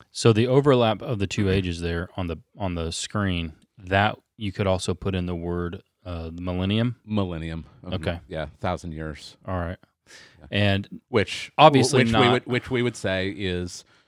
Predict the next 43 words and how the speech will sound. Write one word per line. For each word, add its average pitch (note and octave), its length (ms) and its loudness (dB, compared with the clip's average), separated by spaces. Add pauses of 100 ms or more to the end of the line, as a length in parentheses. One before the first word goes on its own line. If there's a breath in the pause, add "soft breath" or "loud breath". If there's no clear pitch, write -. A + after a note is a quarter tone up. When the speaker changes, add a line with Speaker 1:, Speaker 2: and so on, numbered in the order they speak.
(380 soft breath)
Speaker 2:
symbolic. E2+ 640 -4 (220)
Speaker 1:
Okay. F#2+ 180 -8
Speaker 2:
It's G#2 160 -8
not, F#2 360 -4
it's G2 180 -14
not F#2 260 -8
a F#2 120 -10
literal F#2 540 -4
thousand F2 500 -8
years. D#2+ 400 -10
And G#2+ 160 -6
I G#2+ 40 0
know G#2 160 0
that's F2+ 280 -4
not, F2+ 520 -8
that's - 300 -14
not, F2 420 -10
um, D#2+ 460 -8
just - 240 -12
an, E2 280 -12
an F2 100 -14
amillennial E2 720 -8 (100)
position. E2 460 -16
I E2+ 80 -8
know E2 160 -8
that D#2+ 100 -14
there E2 160 -10
are D#2 60 -12
some D#2+ 260 -10
historic D#2+ 400 -12
premill D#2+ 400 -10
Speaker 1:
Mm-hmm. E2+ 280 -8
Speaker 2:
guys E2 260 -8
that - 100 -10
hold D2 220 -14
to D#2 80 -20
that D#2 160 -14
also. D#2 360 -12 (160)
Speaker 1:
Right. F2 260 -4
Speaker 2:
A G2 80 -14
thousand F2 560 -4
just - 280 -12
means E2 480 -12